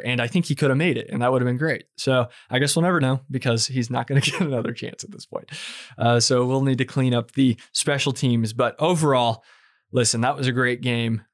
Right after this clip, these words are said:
That's what you wanna see, uh, in a top ten matchup, matchup.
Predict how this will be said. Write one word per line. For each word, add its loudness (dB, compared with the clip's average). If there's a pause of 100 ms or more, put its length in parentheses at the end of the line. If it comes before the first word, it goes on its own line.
That's -2
what -2
you 4
wanna 2
see, 0 (500)
uh, 0
in 0
a 0
top -4
ten 0
matchup, -2 (200)
matchup. -4